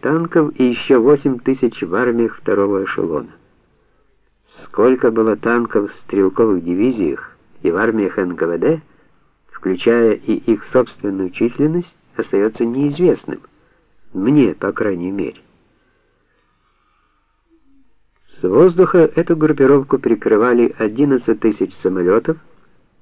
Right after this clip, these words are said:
и две тысячи триста дальних бомбардировщиков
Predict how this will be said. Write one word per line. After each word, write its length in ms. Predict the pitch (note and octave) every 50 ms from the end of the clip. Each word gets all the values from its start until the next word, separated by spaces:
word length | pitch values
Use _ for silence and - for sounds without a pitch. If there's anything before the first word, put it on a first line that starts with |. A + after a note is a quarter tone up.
| - - - -
и 120 | - F#2+
две 220 | E2+ F2+ G#2 B2
тысячи 380 | C3 - C#3+ C#3 C#3+ C#3 C#3 C3
триста 440 | C3 - A#2 C3+ D#3 D3+ - - D3
дальних 500 | A#2+ G#2 G#2+ A#2+ B2+ C#3 C3+ C3 B2 G#2
бомбардировщиков 1000 | G#2 A2 A#2+ A#2+ A#2+ A#2 A#2 A#2+ B2 B2+ A#2+ G2 - - - - - - -